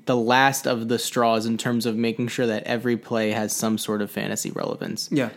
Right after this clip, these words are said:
Speaker 1: Like, I, I've had somebody, somebody argue to me before that we should do punters. So that's, like, actually the flip side of want-, not wanting kickers, um, like, actually s-, wanting another special teams player. Um, but, uh, to me, that, uh, that's already represented in the fact that you
Speaker 2: Special
Speaker 1: can have a
Speaker 2: teams.
Speaker 1: defense and you have a
Speaker 2: Or
Speaker 1: special
Speaker 2: fumble.
Speaker 1: teams kick
Speaker 2: Yeah.
Speaker 1: returner,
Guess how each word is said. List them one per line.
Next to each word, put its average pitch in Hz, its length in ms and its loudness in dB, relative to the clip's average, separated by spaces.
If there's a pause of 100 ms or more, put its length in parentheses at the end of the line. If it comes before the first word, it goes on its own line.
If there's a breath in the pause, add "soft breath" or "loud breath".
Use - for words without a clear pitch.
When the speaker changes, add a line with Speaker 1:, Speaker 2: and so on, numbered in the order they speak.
(100)
Speaker 1:
Like, 135 200 4
I, 135 320 4
I've 120 120 0
had 135 320 4
somebody, 131 560 2
somebody 123 320 2
argue 117 320 2
to 117 60 4
me 113 100 4
before 110 280 0
that 104 120 -2
we 107 80 0
should - 140 -10
do 107 100 0
punters. 117 600 -2 (100)
So 120 160 0
that's, 107 200 0
like, 107 200 0
actually 110 380 -2
the 101 100 -4
flip 101 240 -4
side 107 180 0
of 101 240 -8 (140)
want-, 107 340 0
not 113 220 2
wanting 107 300 2
kickers, 123 440 0 (380 loud breath)
um, 135 440 4
like, 107 200 -2
actually 110 300 -2
s-, - 120 -8
wanting 113 460 0
another 107 520 2 (220 loud breath)
special 113 360 0
teams 110 300 0
player. 165 400 4 (280 loud breath)
Um, 131 240 4
but, 143 80 6
uh, 135 140 6
to - 100 2
me, 143 180 6
that, 131 160 4
uh, 123 120 2 (100)
that's 123 220 2
already 127 260 4
represented 117 560 2
in 113 80 2
the 110 80 2
fact 107 300 0
that 113 100 -2
you 110 120 -2
Speaker 2:
Special 117 180 0
Speaker 1:
can 110 60 0
have 107 100 0
a - 20 -6
Speaker 2:
teams. 107 160 0
Speaker 1:
defense 107 300 -2
and 107 80 2
you 104 60 2
have 101 100 -2
a - 20 -2
Speaker 2:
Or 101 40 -4
Speaker 1:
special 98 160 0
Speaker 2:
fumble. 113 240 -2
Speaker 1:
teams 101 260 -2
kick 117 180 -4
Speaker 2:
Yeah. 123 100 -2
Speaker 1:
returner, 98 460 -4